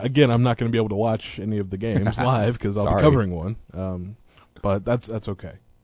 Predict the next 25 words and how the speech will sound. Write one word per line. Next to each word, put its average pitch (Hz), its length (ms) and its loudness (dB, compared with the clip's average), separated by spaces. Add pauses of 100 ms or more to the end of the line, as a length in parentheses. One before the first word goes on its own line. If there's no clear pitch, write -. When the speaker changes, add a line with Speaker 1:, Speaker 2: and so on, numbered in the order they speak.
(120)
Speaker 1:
I - 40 -14
mean, 85 240 -8
it's 90 80 -16
just, 98 240 -8 (1300)
it's 123 100 -16
college 202 240 2
basketball 170 300 0
time. 87 300 -8
That's, 110 280 -2
that's 113 320 -2
what 110 100 2
everyone 104 380 4
should 90 100 -14
be 85 80 -10
excited - 380 -12
about. - 240 -18
Speaker 2:
I'm 95 140 0
Jim 120 220 6
Rosso. 123 360 8
This 113 180 4
is 107 140 4
Inside 110 340 4
Illini 101 300 6
Basketball, 107 440 4
episode 104 680 6